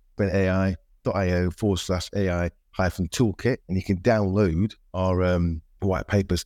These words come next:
I wrote one called The Augmented Workforce. You know, it's about the future of A I agents. So we're gonna be augmented as humans, not replaced for a long period of time.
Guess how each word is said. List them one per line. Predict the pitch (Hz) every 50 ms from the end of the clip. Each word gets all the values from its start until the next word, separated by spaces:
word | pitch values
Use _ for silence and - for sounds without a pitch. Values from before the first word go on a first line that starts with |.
| -
I | 104 107
wrote | 135 131 110
one | 113 117 110
called | - - 113 104 98 98 95
The | 101 107 107 95
Augmented | 110 123 110 104 117 113 110 - - 92 90
Workforce. | 85 104 107 104 - - - - - 82 82 73 - - -
You | 87
know, | 85
it's | 80 - - - - - - -
about | - 92 95
the | 98
future | - - - 127 110 - - - 98
of | 80 - -
A | 101 98
I | 90 92 -
agents. | - 98 98 95 - 73 69 65 - -
So | - - 95 85 82 -
we're | 98
gonna | 123 127 120
be | 107 110 104 95 - _ _ _ -
augmented | 101 107 104 90 85 101 107 113 123 113 - - 117
as | 117 - -
humans, | 120 113 113 135 160 196 196 127 101
not | 107 -
replaced | - 95 - - - 95 101 127 123 - - - -
for | - 87
a | 87
long | 92 98 98 98 92 85
period | - 98 95 95 87
of | 90 -
time. | - 101 107 127